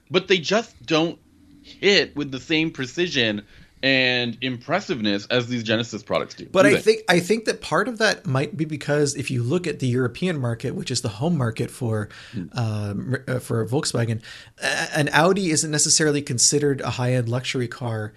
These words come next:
Speaker 2: in the same way it's marketed here.
Speaker 1: But Porsche is, right?
Speaker 2: Sure, Porsche is,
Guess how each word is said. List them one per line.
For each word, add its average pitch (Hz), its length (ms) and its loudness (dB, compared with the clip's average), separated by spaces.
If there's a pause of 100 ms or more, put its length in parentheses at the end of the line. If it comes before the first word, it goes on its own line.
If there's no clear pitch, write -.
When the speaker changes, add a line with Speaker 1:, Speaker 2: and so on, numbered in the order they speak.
Speaker 2:
in 135 140 -4
the 120 80 0
same 120 440 2
way 117 220 0
it's - 240 -4
marketed 113 420 -4
here. 175 320 -6 (140)
Speaker 1:
But 190 140 0
Porsche 233 340 8
is, 82 260 0
right? 165 320 4 (140)
Speaker 2:
Sure, - 260 4
Porsche 269 400 2
is, 139 380 2